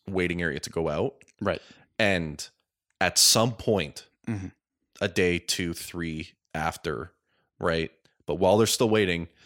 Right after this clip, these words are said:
Speaker 1: Jonathan says, "Let's go kill him."
Speaker 2: He does.
Speaker 1: <laughs>
Speaker 2: He says to his, uh, his young armor bearer,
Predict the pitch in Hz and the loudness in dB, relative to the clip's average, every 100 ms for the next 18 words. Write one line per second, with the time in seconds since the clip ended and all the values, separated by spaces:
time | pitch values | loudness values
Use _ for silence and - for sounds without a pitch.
0 | - _ - - 87 87 87 - 82 73 | -20 _ -2 0 2 0 -2 -2 -4 -6
1 | 65 - - _ _ _ _ _ _ _ | -8 -12 -14 _ _ _ _ _ _ _
2 | - - 87 - 71 69 - _ _ _ | -14 -10 -8 -4 -2 -4 -8 _ _ _
3 | _ _ 127 127 117 131 98 - - - | _ _ -2 0 4 4 4 2 0 -2
4 | - - 254 131 - 143 135 - 135 127 | 0 4 6 6 6 6 4 4 6 6
5 | - 107 107 104 - 127 110 117 131 127 | 4 4 4 4 2 0 2 4 4 4
6 | 110 120 110 90 85 85 | 2 2 2 2 0 -4